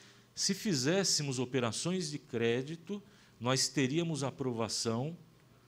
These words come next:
do, do, do, do, do Senado Federal, da própria Secretaria de Tesouro Nacional, nós poderíamos ter feito operações da ordem de três ponto dois bilhões.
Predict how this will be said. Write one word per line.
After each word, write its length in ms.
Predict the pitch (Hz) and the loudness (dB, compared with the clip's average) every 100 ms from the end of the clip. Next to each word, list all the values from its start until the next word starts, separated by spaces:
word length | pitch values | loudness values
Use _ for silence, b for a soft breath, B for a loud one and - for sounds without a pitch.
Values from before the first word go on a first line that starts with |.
| b b 95 | b b -8
do, 260 | 113 104 92 | -4 -2 -4
do, 280 | 95 92 | -10 -12
do, 0 | |
do, 680 | 92 92 92 92 92 92 87 87 | -12 -16 -16 -16 -18 -20 -18 -10
do 80 | |
Senado 440 | 90 107 95 123 127 | -6 -4 -4 -4 -6
Federal, 600 | - 101 95 107 131 117 | -8 -8 -6 -6 -6 -6
da 100 | 95 | -8
própria 380 | 117 131 - 87 | -6 -8 -6 -8
Secretaria 520 | 107 110 - 101 98 | -6 -6 -6 -6 -6
de 60 | |
Tesouro 320 | 87 95 95 95 | -10 -8 -6 -6
Nacional, 600 | 98 - 120 120 156 180 - B B B B B | -6 -6 -2 0 -2 -4 -14 B B B B B
nós 140 | 120 120 | -4 -2
poderíamos 440 | 151 143 120 139 | -2 0 0 -2
ter 120 | - | -4
feito 300 | 147 110 113 | -4 -4 -4
operações 420 | 127 135 110 110 117 | -4 -4 -4 -4 -4
da 80 | |
ordem 160 | 104 120 | -4 -4
de 80 | 117 | -8
três 280 | - 123 135 | -6 -4 -6
ponto 280 | 127 123 | -10 -10
dois 200 | 98 117 | -6 -6
bilhões. 800 | 92 101 151 117 110 76 - - | -6 -8 -6 -6 -6 -10 -16 -18